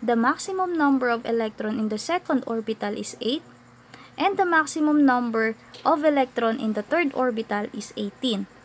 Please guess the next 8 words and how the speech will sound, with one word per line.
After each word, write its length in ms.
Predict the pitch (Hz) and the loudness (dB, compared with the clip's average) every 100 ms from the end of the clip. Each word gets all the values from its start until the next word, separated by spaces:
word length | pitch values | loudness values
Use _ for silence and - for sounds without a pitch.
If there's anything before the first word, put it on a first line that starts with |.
| - - | -20 -20
Since 400 | - - 311 285 | -6 0 2 2
the 160 | 247 262 | 4 2
given 480 | 233 349 311 277 277 247 | 4 0 2 2 2 2
electron 800 | 247 254 - - 202 190 208 214 - - | 2 0 -2 -4 -2 0 -2 -6 -14 -6
in 160 | 294 392 | -4 2
aluminum 800 | 302 277 254 240 - 208 202 202 - - - | 2 4 2 0 -2 -4 -2 -6 -10 -20 -8
is 480 | - 208 202 - - - - - | 0 2 2 -4 -8 -20 -8 -2
thirteen, 560 | 349 370 220 202 208 | 0 0 -2 -2 -4